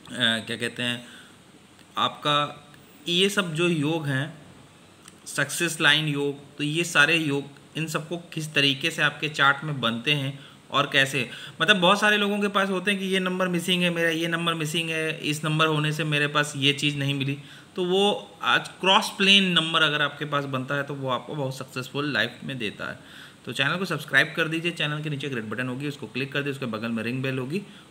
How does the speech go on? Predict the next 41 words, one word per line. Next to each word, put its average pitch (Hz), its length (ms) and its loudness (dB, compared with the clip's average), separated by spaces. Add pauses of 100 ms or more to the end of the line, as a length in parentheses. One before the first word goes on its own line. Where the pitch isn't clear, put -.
उसको 151 200 -6
press 113 260 -4
कर 110 80 -6
दीजिए 104 140 -4
ताकि 107 260 -4
नई 123 140 -4
video 123 260 -4
upload 127 220 -6
होने 127 140 -4
पर 139 120 -8
notification 113 540 -6
के 127 100 -6
रूप 117 220 -8
में 117 60 -4
मिल 101 180 -4
जाए। 95 100 -2
समस्या 101 360 -4
हो, 156 140 -2
mail 123 240 -2
कर 131 140 -2
देगा 139 180 0
नितिन 131 240 -4
five 123 160 -4
four 127 180 -8
nine 127 200 -2
at 104 120 -4
the 113 120 -2
rate 123 240 -4
gmail 104 360 -4
dot 95 240 -4
com 107 200 -6
पे, 139 60 -4
description 107 500 -6
में 123 140 -6
mail 92 240 -6
आईडी 92 220 -6
है। 90 100 -8
लोशो 98 260 -8
classes 131 340 0
start 131 240 2
है, 147 120 0